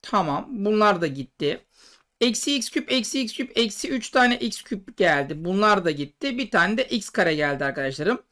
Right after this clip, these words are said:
Ve başına da D X yazdım. Tamam mı? Tamam. Sonra artık ne yapalım? İntegral almaya başlayalım. Eksi x üzeri beşin integrali. Eksi x üzeri altı bölü altıdır.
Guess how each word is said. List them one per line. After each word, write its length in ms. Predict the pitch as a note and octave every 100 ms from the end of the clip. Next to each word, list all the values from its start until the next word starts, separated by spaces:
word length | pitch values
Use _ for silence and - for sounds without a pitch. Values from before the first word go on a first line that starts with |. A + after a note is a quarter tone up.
| _ - _ -
Ve 140 | A#3 A#3
başına 260 | C#4 G#3+
da 120 | B3
D 120 | A3 G#3
X 220 | G3+ -
yazdım. 420 | F3 D3 C3 C3+ _ _ _ -
Tamam 340 | - E3 D3
mı? 300 | F#3 A#3+ - -
Tamam. 240 | G#3 - - _ _ - - - _
Sonra 520 | - F4+ D#4 - - _ - -
artık 300 | D#4 D4+ C4+
ne 100 | C#4+
yapalım? 380 | D4+ A3+ B3+ F#4
İntegral 440 | - D4 A#3 A#3 G#3
almaya 260 | G3 B3
başlayalım. 520 | G#3+ E3+ - D#3 C3 C3+ _ _ _
Eksi 300 | B3+ B3 -
x 280 | D#4 D4 -
üzeri 340 | B3 A3 A#3 A#3
beşin 200 | G#3+ A3+
integrali. 460 | F#3+ F#3+ D#3+ C#3+ -
Eksi 340 | A3+ G#3 C4+
x 240 | C4+ A3+
üzeri 200 | - A#3+
altı 420 | G#3+ A3+ A3 G#3+ G#3+
bölü 160 | F#3
altıdır. 500 | G3+ E3 D3 D3 -